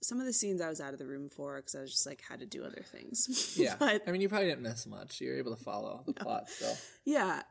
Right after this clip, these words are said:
Speaker 1: I just felt like there were scenes where I was like, "Oh," because of the music and because of people's very intense faces, like, I'm supposed to be feeling something right now.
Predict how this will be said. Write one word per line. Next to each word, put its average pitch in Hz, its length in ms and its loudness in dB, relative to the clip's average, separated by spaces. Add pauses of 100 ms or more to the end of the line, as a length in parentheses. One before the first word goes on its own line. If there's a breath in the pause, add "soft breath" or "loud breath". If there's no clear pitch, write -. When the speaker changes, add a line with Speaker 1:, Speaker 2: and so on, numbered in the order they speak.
(180)
Speaker 1:
I 240 60 0
just 269 260 4
felt 240 200 -2
like 175 420 -2 (800)
there 196 160 4
were 190 100 8
scenes 196 400 6
where 180 120 4
I 165 80 0
was 165 180 -2
like, 160 180 -2 (180)
"Oh," 165 520 -2 (920)
because 185 320 -2
of 190 120 -2
the 208 80 0
music 165 640 2
and 160 120 -4
because 156 320 -4
of 165 140 -8
people's 160 680 0 (100)
very 160 280 -4
intense 160 440 -2
faces, 147 520 -2
like, 143 260 -6
I'm 160 240 -4
supposed - 600 2
to 143 40 -8
be 127 140 -6
feeling 135 440 -6
something - 400 -4
right - 200 -10
now. - 200 -12